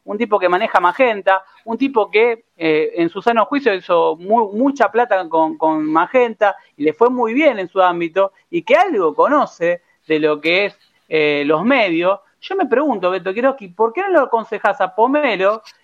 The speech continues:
de que en lugar de decir club de fans, sino, y chicanear a la gente de YouTube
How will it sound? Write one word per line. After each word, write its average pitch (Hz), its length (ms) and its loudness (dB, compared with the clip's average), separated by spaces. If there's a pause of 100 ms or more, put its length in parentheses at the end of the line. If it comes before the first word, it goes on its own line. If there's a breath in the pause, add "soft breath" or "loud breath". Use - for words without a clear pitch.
(160 soft breath)
de 165 380 0
que 175 180 0
en 175 100 -2
lugar 294 240 2
de 262 80 2
decir 233 360 -4
club 233 280 0
de 226 100 2
fans, 226 460 2
sino, 165 420 0
y 165 200 -8
chicanear 180 500 0
a 202 80 4
la 180 100 2
gente 190 280 -4
de 180 80 -2
YouTube 190 520 0